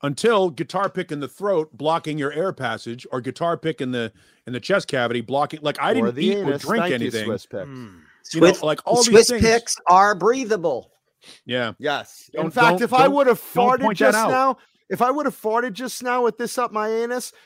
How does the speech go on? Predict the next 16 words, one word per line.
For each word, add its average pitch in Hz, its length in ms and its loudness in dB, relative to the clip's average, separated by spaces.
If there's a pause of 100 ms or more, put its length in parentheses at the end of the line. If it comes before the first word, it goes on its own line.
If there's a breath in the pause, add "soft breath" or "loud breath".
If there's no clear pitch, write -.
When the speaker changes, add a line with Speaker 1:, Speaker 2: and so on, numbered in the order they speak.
(100)
Speaker 2:
you 170 220 -8
would 247 160 0
have 202 80 -2
heard 208 260 -2
a 190 60 -2
whistling 190 640 0
noise 165 320 -2
that 139 260 -4
dogs 208 500 2
from 170 320 -6
miles 202 540 -2
away 196 320 -2
would 160 160 -4
have 147 100 -6
started 170 440 -4
running 170 340 -6